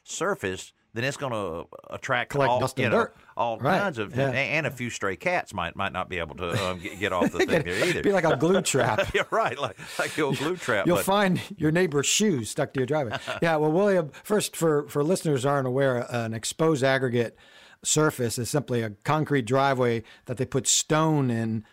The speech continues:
Speaker 2: on top, and they kinda tamp it down so you don't see just concrete. You see these stones, these pebbles, and it's a very nice surface, but <clears throat> attractive surface. But William, as you discovered, the problem with sealer is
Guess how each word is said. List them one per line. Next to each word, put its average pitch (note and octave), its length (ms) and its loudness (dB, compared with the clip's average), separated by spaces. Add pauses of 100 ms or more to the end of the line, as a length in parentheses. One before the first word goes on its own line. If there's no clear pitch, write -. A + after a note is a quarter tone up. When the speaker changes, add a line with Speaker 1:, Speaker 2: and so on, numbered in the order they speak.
(140)
Speaker 2:
on A#2+ 200 0
top, B2 420 2
and A#2 80 -4
they A2 60 -4
kinda B2 200 0
tamp C3+ 300 -2
it G2+ 80 -8
down C3 260 2
so A#2+ 120 -6
you B2 80 0
don't C3 160 0
see C3 160 -2
just G#2+ 240 -8
concrete. D#3+ 340 -2
You A2 80 -10
see B2+ 160 -6
these G#2+ 220 -6
stones, D3+ 380 -2
these G#2 120 -6
pebbles, C#3+ 400 -4 (380)
and C3 100 2
it's B2 160 -2
a C3 60 -2
very C3+ 260 4
nice C3 460 0 (240)
surface, A#3 440 0
but B2 240 -6 (100)
<clears throat> C#3+ 480 0
attractive D3+ 500 0
surface. F3 300 0 (300)
But A#2+ 120 -6
William, D3 300 4
as C3+ 140 4
you B2 60 -4
discovered, C3 500 0
the A#2+ 60 -6
problem D3 320 0
with B2+ 100 -4
sealer F3 460 2
is A#2+ 160 -4